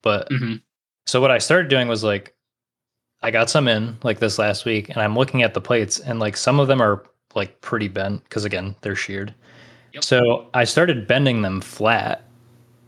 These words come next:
Speaker 1: with just an arbor press, and that's already
Speaker 2: Mm-hmm.
Speaker 1: made, like, a humongous improvement in actual, like, the knives go together more <laughs> normally. And
Speaker 2: <laughs>
Speaker 1: I'm sure people are like, "The stock wasn't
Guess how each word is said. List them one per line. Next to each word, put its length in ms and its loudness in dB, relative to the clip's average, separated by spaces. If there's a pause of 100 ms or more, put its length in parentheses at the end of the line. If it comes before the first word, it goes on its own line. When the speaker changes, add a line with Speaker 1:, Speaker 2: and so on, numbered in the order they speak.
(100)
Speaker 1:
with 260 -4
just 260 -2
an 80 -2
arbor 300 0
press, 480 0 (200)
and 140 0
that's 140 2
already 200 6
Speaker 2:
Mm-hmm. 120 0
Speaker 1:
made, 260 -2
like, 160 2
a 80 0
humongous 800 -2
improvement 600 -2
in 120 -4
actual, 440 -4
like, 280 -2 (220)
the 100 0
knives 300 2
go 140 2
together 360 2
more 460 2 (500)
<laughs> 380 -20
normally. 580 4 (640)
And 220 4
Speaker 2:
<laughs> 0 -
Speaker 1:
I'm 300 -2
sure 100 -6
people 240 2
are 80 4
like, 160 -2 (260)
"The 100 0
stock 320 -2
wasn't 300 -4